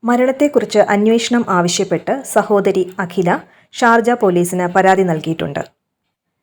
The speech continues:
കെട്ടിട നിർമ്മാണ കമ്പനിയിൽ എഞ്ചിനീയറായ ഭർത്താവ് സതീഷിന്റെ ഉപദ്രവം മൂലമാണ് യുവതി ജീവിതം അവസാനിപ്പിച്ചതെന്നാണ് ബന്ധുക്കളുടെ ആരോപണം. സംഭവം നടന്ന ദിവസം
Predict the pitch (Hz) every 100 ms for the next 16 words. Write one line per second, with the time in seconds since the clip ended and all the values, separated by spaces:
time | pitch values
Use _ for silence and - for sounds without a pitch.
0 | _ _ _ _ _ - 262 285 285 277
1 | 254 262 262 254 196 185 185 180 208 214
2 | 233 240 247 226 208 208 196 180 202 196
3 | 196 208 190 214 233 226 226 180 185 202
4 | 214 202 180 170 165 160 170 202 202 214
5 | 208 - 208 214 233 226 180 175 202 202
6 | 208 214 202 180 170 165 170 185 180 190
7 | 185 175 175 165 160 151 143 - _ _
8 | _ _ _ _ _ _ _ _ - 240
9 | 240 277 285 220 196 196 175 170 214